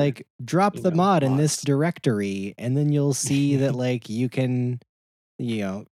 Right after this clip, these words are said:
Speaker 1: toggle something on or off. That, that to me would be mod support. <laughs>
Speaker 2: Yeah, and to be fair, that's kinda what you're doing,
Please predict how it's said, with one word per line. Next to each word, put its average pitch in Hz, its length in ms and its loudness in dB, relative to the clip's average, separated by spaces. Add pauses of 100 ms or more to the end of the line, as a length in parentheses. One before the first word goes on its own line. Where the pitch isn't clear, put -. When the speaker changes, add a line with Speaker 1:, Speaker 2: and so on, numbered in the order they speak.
Speaker 1:
toggle 135 480 2
something 123 440 0
on 113 260 -2
or 104 140 0
off. 98 320 -2
That, 135 240 0
that 139 220 0
to 143 100 4
me 135 180 2
would 107 180 -4
be 107 120 -2
mod 98 360 0
support. - 800 -6
<laughs> - 40 2 (960)
Speaker 2:
Yeah, 120 320 -2 (120)
and 160 240 0 (240)
to 180 80 -2
be 196 100 4
fair, 285 200 2
that's 196 180 2
kinda 247 180 2
what 196 220 2
you're 156 60 -4
doing, 160 440 2